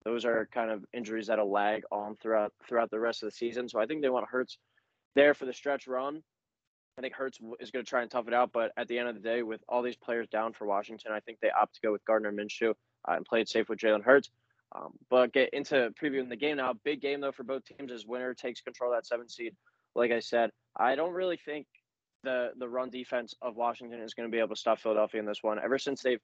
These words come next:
committed to running the ball, they've just been destroying teams up front. Uh, and especially if Jonathan Allen, one of the better defensive tackles in the league, is out, uh, with Montez Sweat maybe out, like I said already, Chase Young is out for the season.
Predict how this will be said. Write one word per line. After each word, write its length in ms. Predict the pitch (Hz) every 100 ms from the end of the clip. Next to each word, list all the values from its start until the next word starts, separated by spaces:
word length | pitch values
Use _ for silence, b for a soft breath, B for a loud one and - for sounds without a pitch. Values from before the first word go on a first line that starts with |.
| _ _ -
committed 420 | 127 127 131 -
to 120 | -
running 280 | 117 120 120
the 60 | 117
ball, 240 | 113 113
they've 180 | 113 107
just 200 | 117 -
been 160 | 117 107
destroying 480 | 113 - 117 113 107
teams 260 | 113 104 -
up 160 | 117 101
front. 300 | 117 110 - b b b -
Uh, 60 | - _ _ -
and 80 | 113
especially 480 | - 131 - 127
if 140 | 123 -
Jonathan 380 | 123 120 117 113
Allen, 280 | 113 117 113
one 120 | 113
of 60 |
the 60 | 110
better 220 | 113 110
defensive 400 | 107 - 110 101
tackles 400 | - 110 113 107
in 80 | 110
the 100 | 101
league, 280 | 107 113 104 -
is 140 | 107
out, 200 | 113 110 _ _ _ -
uh, 120 | 78 65 - - _ _ _ -
with 140 | 131 123 -
Montez 400 | 120 117 117 -
Sweat 180 | 139
maybe 280 | 120 127 131
out, 160 | 131 120
like 100 | 117
I 60 |
said 140 | 110 117
already, 340 | 117 117 120
Chase 340 | 113 113 104 117
Young 360 | 127 131 127 -
is 140 | 127 110
out 160 | 123
for 80 | -
the 80 | 113
season. 320 | - 120 117